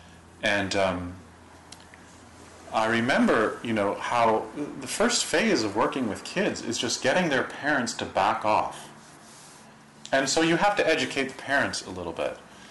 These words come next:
so that the kids can start to really explore what their questions are, you know. And then this amazing thing happens, is they, when you give them space, they become energized.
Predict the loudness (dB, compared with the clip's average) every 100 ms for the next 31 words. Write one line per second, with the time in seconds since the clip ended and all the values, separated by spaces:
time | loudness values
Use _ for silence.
0 | -20 -6 -2 2 0 0 -4 -2 -2 0
1 | -2 -2 -2 0 2 0 0 -2 -4 -2
2 | -2 0 0 -2 -6 -14 -20 -20 -20 -14
3 | -8 -2 -2 0 2 4 4 4 0 0
4 | -2 -4 -4 -4 -6 -10 -12 -14 -18 -20
5 | -20 -20 -20 -20 -20 -18 -18 -20 -20 -20
6 | -14 -10 -4 0 0 0 -4 -6 -8 -4
7 | 0 0 0 -4 -8 -10 -6 -4 -4 -4
8 | -4 -6 -12 -10 -10 -10 -6 -4 -4 -6
9 | -4 -4 -4 -8 -18 -20 -20 -12 -2 2
10 | 2 2 0 0 0 0 -2 0 0 2
11 | 2 0 -2 -6 -6 -10 -20 -20 -20 -20
12 | -20 -20 -10 -2 0 0 -2 -4 -4 0
13 | 0 0 -8 -14 -6 -4 -2 -2 -2 -4
14 | -4 -6 -6 -6